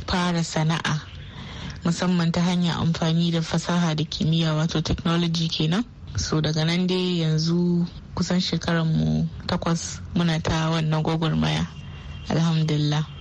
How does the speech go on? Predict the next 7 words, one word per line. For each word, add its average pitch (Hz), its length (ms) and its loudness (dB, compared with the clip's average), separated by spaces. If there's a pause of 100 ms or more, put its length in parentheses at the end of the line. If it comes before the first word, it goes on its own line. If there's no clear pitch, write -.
So 196 240 0
shi - 360 -2
wannan 269 320 2
kamfani 185 580 0
sunansa 180 760 0
Startup - 520 -2 (120)
Kano. 151 320 0